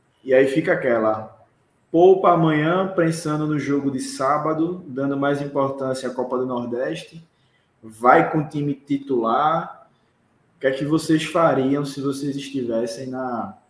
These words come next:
na posição de Henderson? E aí dessa vez eu vou começar com o Nenel. O que é que ele acha que Henderson deveria fazer pra,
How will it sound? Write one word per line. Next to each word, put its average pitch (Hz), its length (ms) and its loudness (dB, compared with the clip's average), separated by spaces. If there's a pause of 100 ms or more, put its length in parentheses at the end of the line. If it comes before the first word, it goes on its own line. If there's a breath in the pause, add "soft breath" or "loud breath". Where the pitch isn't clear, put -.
(440)
na 117 140 -2
posição 131 540 -6
de 120 120 -4
Henderson? 131 460 -6 (720)
E 110 80 -6
aí 113 100 0
dessa 120 240 0
vez 120 160 2
eu 123 120 2
vou 120 80 -6
começar 120 360 -6
com 131 80 -12
o 123 40 -6
Nenel. 110 320 -2
O - 640 -20
que 127 60 -6
é 123 40 -6
que 135 120 -4
ele 135 160 4
acha 127 320 2
que 120 600 -4 (400)
Henderson 123 440 -4
deveria 123 460 2
fazer 113 520 -6
pra, 117 580 -6